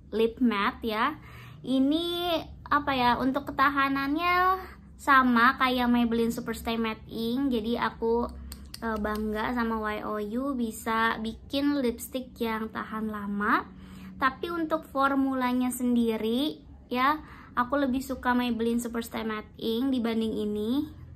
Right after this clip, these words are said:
Entah kenapa, kalau ini kayak agak di bibir tuh kerasanya agak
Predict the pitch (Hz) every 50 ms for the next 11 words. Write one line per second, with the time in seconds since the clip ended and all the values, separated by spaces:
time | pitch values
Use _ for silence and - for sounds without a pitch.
0 | - - - - - 240 233 220 226 - - 220 220 214 208 214 - 220 220 247
1 | 294 330 330 - - - - - - - - 269 247 - - 240 254 269 277 285
2 | 294 294 294 285 277 247 240 240 240 240 233 233 - - 220 226 226 220 208 208
3 | 202 214 226 240 - - - - - - - 220 240 226 226 240 233 233 240 240
4 | 240 240 - 285 294 302 302 302 302 - - - - - - - 262 247 240 240
5 | 240 247 240 247 240 233 247 254 269 269 - - 240 240 226 214 220 220 220 220
6 | 220 220 - -